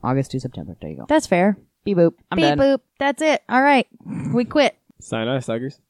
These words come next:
Speaker 2: Sayonara, suckers. Uh,
Speaker 1: Hashtag find Topher
Speaker 2: thanks.
Speaker 1: for us, please.
Speaker 2: Find Topher, please.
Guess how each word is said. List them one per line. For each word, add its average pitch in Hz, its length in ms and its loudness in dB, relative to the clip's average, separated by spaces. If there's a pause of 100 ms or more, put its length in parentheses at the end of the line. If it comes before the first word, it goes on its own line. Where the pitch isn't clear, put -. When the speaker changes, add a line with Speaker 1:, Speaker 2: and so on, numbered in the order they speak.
(100)
Speaker 2:
Sayonara, 226 460 0
suckers. 233 560 -6 (280)
Uh, 202 420 -2
Speaker 1:
Hashtag 220 520 2
find 202 260 0
Topher 165 420 0
Speaker 2:
thanks. - 120 -18
Speaker 1:
for 170 100 0
us, 165 120 -2
please. 165 360 -4
Speaker 2:
Find 262 220 0
Topher, 190 340 0
please. 208 520 0